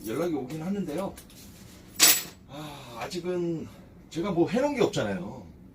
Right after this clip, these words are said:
예. 뭐, 파산한 사십 대 성공, 뭐, 트루드레처인데, 개꿀제가 뭐, 해놓은 게 없는데, 그래서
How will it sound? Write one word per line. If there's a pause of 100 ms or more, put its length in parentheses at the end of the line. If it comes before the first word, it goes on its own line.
(320)
예. (1040)
뭐, (920)
파산한
사십
대
성공, (320)
뭐, (120)
트루드레처인데, (760)
개꿀제가
뭐, (120)
해놓은
게
없는데,
그래서